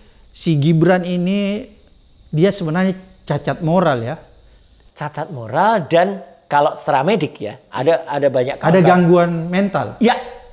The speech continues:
Speaker 2: bahkan mungkin bisa disebut gangguan. Cuman kan kita nggak bisa memastikan begitu.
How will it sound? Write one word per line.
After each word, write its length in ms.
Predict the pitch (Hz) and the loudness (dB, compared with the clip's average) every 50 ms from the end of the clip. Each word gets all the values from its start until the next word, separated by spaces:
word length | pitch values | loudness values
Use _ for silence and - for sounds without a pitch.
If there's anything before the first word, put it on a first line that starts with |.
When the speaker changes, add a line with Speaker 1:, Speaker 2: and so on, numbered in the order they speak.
| - _ _ _ _ _ _ | -20 _ _ _ _ _ _
Speaker 2:
bahkan 360 | - 135 139 - - 151 151 | -4 -2 -2 0 0 -2 -2
mungkin 260 | 147 147 151 156 240 240 | -2 -2 0 0 2 2
bisa 240 | 165 151 123 - | 0 0 0 0
disebut 220 | 135 127 139 214 175 | 0 0 -2 -4 -2
gangguan. 340 | 139 139 123 117 123 113 117 | -2 -2 -2 -2 -4 -4 -2
Cuman 220 | 185 196 269 311 | 0 0 0 0
kan 180 | 349 349 277 302 | 0 -2 0 0
kita 160 | - - 311 | -2 0 2
nggak 160 | 226 175 160 | 2 2 2
bisa 300 | 143 147 147 - 240 233 | 2 0 -2 0 2 0
memastikan 560 | 208 190 185 185 180 170 - - 147 - 165 151 | 2 0 0 -2 -2 -4 -4 -4 -2 0 0 0
begitu. 300 | 131 110 127 110 - | -2 -4 -8 -8 -8